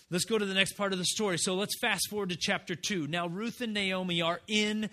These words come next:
the ra-, land of Judah. They're back in Israel, and, and they have to figure out now how to survive. Because understand, this is a totally different culture than what we live in.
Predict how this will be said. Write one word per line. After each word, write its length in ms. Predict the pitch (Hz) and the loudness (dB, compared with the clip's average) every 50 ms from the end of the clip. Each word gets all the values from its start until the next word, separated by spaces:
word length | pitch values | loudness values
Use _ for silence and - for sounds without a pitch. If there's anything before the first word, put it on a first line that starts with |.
| - - - - - | -8 -14 -20 -6 -2
the 140 | 175 190 185 | 0 2 2
ra-, 240 | 170 180 185 185 170 170 | 2 0 -2 -4 -2 2
land 300 | 175 185 190 190 190 185 | 2 2 4 2 2 -2
of 100 | 165 147 | -2 -2
Judah. 320 | 120 151 180 175 143 139 | -2 0 0 0 0 0
They're 300 | 131 147 156 165 - 185 | 0 -2 -2 -2 -4 -4
back 280 | 170 - 175 214 - - | -2 0 0 0 0 0
in 120 | 240 220 | 0 0
Israel, 440 | 196 170 139 120 147 147 143 147 147 - - - - - - | 0 0 0 0 -2 -2 -2 -2 -4 -6 -12 -18 -18 -18 -4
and, 240 | - 180 180 185 - - | 0 2 4 4 4 2
and 120 | 180 185 | 0 0
they 80 | 202 214 | 0 0
have 180 | 254 285 285 - | 0 0 -2 -4
to 80 | 240 | -4
figure 300 | - - 254 226 220 233 | -4 -4 -4 -2 0 0
out 140 | 214 - 202 | 0 0 2
now 140 | 196 180 165 | 2 0 2
how 200 | 156 190 196 196 | 2 2 2 2
to 80 | 180 165 | 2 0
survive. 640 | - - 180 135 156 165 165 - - - - - - - - - - | 0 0 -2 -2 -2 -4 -4 -6 -10 -14 -20 -20 -20 -20 -20 -20 -8
Because 260 | - 202 170 247 226 277 | -4 0 2 4 4 4
understand, 640 | 277 294 302 254 165 - - 269 277 254 214 196 190 | 4 2 2 0 0 0 0 0 2 2 2 2 2
this 160 | 233 - 277 | 2 0 0
is 120 | 277 220 | 0 0
a 80 | 226 202 | 0 -2
totally 560 | - - - - 196 247 311 320 320 311 302 | -2 -4 -6 -4 -2 -2 -2 -2 0 0 0
different 320 | 240 254 - - 226 208 - | 0 0 -2 -2 -6 -8 -6
culture 320 | - 202 190 - - 196 | -4 -2 -2 -2 -2 -4
than 180 | 165 180 170 170 | -4 -2 -2 -2
what 160 | 175 160 - | -2 -2 -2
we 140 | 175 180 180 | -2 -2 0
live 240 | 175 151 135 117 | 0 0 -2 -4
in. 160 | 123 113 101 | -6 -8 -8